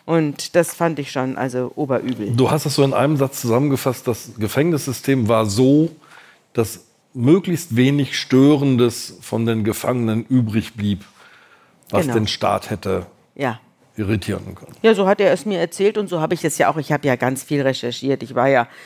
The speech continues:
Speaker 1: bei den Gefängnisleitern, ich war bei den, bei den Leuten, die den Justizvollzug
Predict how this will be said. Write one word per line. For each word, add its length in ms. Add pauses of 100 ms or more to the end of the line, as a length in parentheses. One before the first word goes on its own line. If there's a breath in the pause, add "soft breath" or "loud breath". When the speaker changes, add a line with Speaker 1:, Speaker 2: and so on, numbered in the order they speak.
(200 loud breath)
Speaker 1:
bei 120
den 160
Gefängnisleitern, 1040
ich 180
war 360 (340 soft breath)
bei 140
den, 360 (120)
bei 80
den 260
Leuten, 340
die 140
den 240 (100)
Justizvollzug 1160